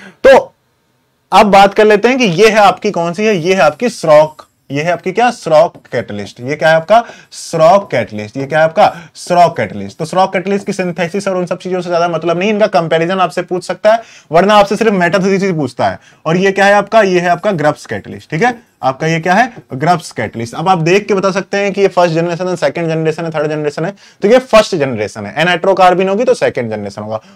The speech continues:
और ये पीएच और एच नहीं होगा। अगर यहाँ पे फिर से एक डबल बॉन्ड होगा तो नॉर्मल Grubbs कैटलिस्ट होगा। ठीक है, तो देखो ये पहले इसका क्या होता है आपका, ये बहुत हाई रिएक्टिविटी होती है इनकी, इनकी भाई बहुत लो रिएक्टिविटी होती है। इसकी वजह से इनको, लेकिन इनको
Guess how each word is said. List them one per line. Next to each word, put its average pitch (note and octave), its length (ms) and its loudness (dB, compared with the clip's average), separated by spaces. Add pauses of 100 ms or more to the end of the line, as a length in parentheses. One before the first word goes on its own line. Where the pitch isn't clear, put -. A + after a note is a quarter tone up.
(120)
और E3+ 100 4
ये G3 100 4 (120)
पीएच G#3+ 320 4
और G#3+ 100 4
एच G#3 160 2
नहीं G#3 220 0
होगा। A3 180 2
अगर G3+ 140 4
यहाँ F#3+ 180 0
पे G3 80 -4
फिर F#3+ 160 2
से A3 120 2
एक G3 100 2
डबल G3 200 2
बॉन्ड G3 220 0
होगा B3 140 0
तो C4 180 0
नॉर्मल D#3+ 400 0
Grubbs B2 260 -4
कैटलिस्ट G#2 420 -6
होगा। G#2 220 -8 (360)
ठीक A#3 120 2
है, - 120 -2 (1080)
तो G3 60 2
देखो A3 220 6
ये G#3+ 220 6
पहले G3 380 4
इसका G#3 180 0
क्या G#3+ 140 4
होता G#3 220 6
है A3 60 8
आपका, A#3+ 280 0 (180)
ये F#3+ 100 4
बहुत F#3+ 280 4
हाई F#3+ 400 2 (680)
रिएक्टिविटी G#3 600 2
होती A#3 220 4
है A#3 60 2
इनकी, A3+ 180 0 (380)
इनकी A3+ 220 2
भाई G3 160 4
बहुत F#3+ 260 0
लो C#3 240 -2
रिएक्टिविटी G#2 560 -8
होती G2+ 280 -14
है। G2 80 -14 (320)
इसकी G#3+ 240 -2
वजह A#3 80 4
से A#3+ 100 0
इनको, A#3 220 0 (100)
लेकिन G3 240 0
इनको A#3 200 2